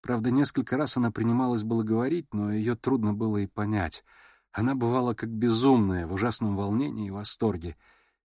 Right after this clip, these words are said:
Иногда дети приходили со мной. В таком случае они обыкновенно становились неподалеку и начинали нас стеречь от чего-то и от кого-то, и это было для них необыкновенно приятно. Когда мы уходили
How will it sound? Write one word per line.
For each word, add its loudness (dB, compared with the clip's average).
Иногда 0
дети 0
приходили -8
со -6
мной. -4
В -18
таком 6
случае 6
они 6
обыкновенно 4
становились 4
неподалеку 0
и 2
начинали 0
нас 0
стеречь 0
от -10
чего-то -4
и -8
от -10
кого-то, -6
и -4
это 0
было 4
для 2
них 0
необыкновенно 0
приятно. -4
Когда -2
мы 0
уходили 0